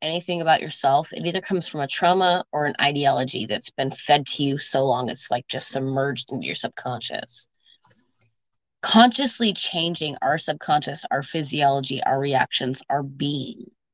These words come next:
with physical thought and actual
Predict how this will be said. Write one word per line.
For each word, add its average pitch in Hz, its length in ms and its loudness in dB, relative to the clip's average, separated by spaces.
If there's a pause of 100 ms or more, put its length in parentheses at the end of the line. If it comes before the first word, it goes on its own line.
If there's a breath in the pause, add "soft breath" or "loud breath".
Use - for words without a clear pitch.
(580 soft breath)
with 175 200 2
physical - 520 -2
thought - 540 -2 (1200 loud breath)
and 165 220 0
actual 156 880 2